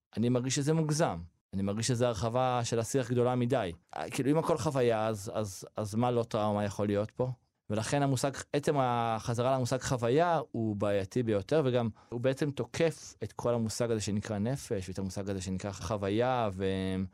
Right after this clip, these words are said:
ומצד שני, אם אנחנו נלך במדדים אובייקטיביים, אנחנו גם לא נוכל להסביר את האירוע. זאת אומרת, תחושה של איום על החיים זה עדיין תחושה. אני יכול באותו אירוע כמוך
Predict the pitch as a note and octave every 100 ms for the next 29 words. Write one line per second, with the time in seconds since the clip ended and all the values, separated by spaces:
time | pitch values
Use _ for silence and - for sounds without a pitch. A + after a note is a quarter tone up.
0 | - _ - A2 A2 B2+ D3 D#3+ C3+ B2
1 | A#2+ A#2+ B2+ A#2 A#2+ C3 A#2 - - F3+
2 | B2+ A#2 A#2 G#2+ G#2+ G#2+ B2+ B2 G#2 G2
3 | G2+ F#2+ F#2 - F#2+ G#2+ F#2+ F#2+ F#2 F2
4 | D#2 G#2 G#2 E2 D2 - F#2+ F#2 F#2 _
5 | _ _ _ _ - - A2 - C3 -
6 | A2+ G#2+ F#2+ G#2 A#2 A#2 G#2+ G#2 A#2+ C3+
7 | G2 A2+ A2 G#2 - A2+ - A#2+ E2+ F2+
8 | F2+ A2 G#2 G2+ A2+ G#2 G#2 G#2+ - G2+
9 | F#2 G2+